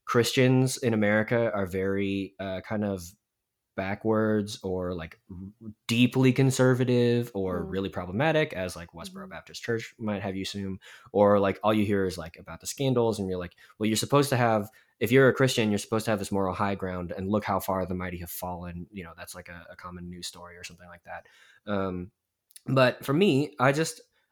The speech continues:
Speaker 1: I really like that Christianity, uh, is a religion that celebrates those gray areas, celebrates mystery. Um, one of my professors said,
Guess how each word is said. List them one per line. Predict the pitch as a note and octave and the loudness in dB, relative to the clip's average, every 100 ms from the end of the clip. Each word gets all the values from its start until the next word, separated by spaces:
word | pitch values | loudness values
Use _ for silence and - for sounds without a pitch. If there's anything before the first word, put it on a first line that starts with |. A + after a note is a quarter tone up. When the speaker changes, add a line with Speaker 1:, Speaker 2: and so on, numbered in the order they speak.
| - | 0
Speaker 1:
I | B2 C#3 C3+ | 4 4 2
really | C3 C3 E3 D#3+ | 0 2 4 6
like | C3 C#3 C3+ - - | 4 2 -2 -18 0
that | B2+ A2 | 0 4
Christianity, | D3 C3 B2+ B2+ A2+ G#2 G#2+ _ _ _ - | 2 4 4 4 4 2 -2 _ _ _ 0
uh, | A2 A#2+ | 2 4
is | A#2+ | 4
a | |
religion | A#2+ B2+ C3 | 4 4 4
that | B2+ | 2
celebrates | - A#2+ A#2+ B2 B2+ - - _ | 2 2 4 2 2 -4 -12 _
those | A#2+ B2 A#2 | 4 6 4
gray | G#2 G#2 | 2 2
areas, | F#2+ G#2+ A#2+ B2 | 0 2 2 2
celebrates | - G#2 G2+ G#2 F#2+ - | 0 -2 0 0 -2 -2
mystery. | F#2+ - G#2 G2+ G2 - _ _ - | -4 -4 -4 -2 -4 -8 _ _ -10
Um, | F#2 F2 E2+ E2 - | -8 -6 -8 -10 -8
one | G2 | -6
of | G2 | -6
my | |
professors | F2+ F2 - F#2+ - G2 F#2 | -8 -12 -6 -6 -4 -6 -6
said, | - F2 | -6 -8